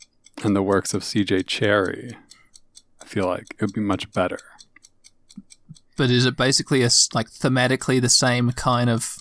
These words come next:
Speaker 1: Yeah,
Speaker 2: material?
Speaker 1: it's like a
Speaker 2: Just a better version of what you're
Speaker 1: It's, it's very similar. It's like,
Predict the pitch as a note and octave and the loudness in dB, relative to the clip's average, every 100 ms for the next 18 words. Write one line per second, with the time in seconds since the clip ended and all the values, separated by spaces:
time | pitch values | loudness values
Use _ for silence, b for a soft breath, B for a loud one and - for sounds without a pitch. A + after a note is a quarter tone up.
0 | - C#3+ C3 G2 B2+ C3+ D#3+ B3 C3+ - | 0 4 4 4 2 4 4 2 0 0
1 | C3+ C3+ B2+ B2+ B2 A#2+ B2 A#2+ A#2+ A#2+ | 0 2 2 2 2 0 0 0 0 0
2 | D3+ E3 C3 B2+ B2+ B2+ B2 C#3 - - | 0 0 0 0 0 0 0 -2 -10 -20
3 | - - _ _ - _ - _ A2+ - | -20 -20 _ _ -20 _ -20 _ -4 -4
4 | - - _ - A2+ - C3 C#3 - C3+ | -6 -8 _ -4 -4 0 2 2 2 2
5 | C3 G#2 F#2+ F#2+ - G#2 G2 F#2 - - | 2 2 0 -2 -2 0 0 -2 -8 -20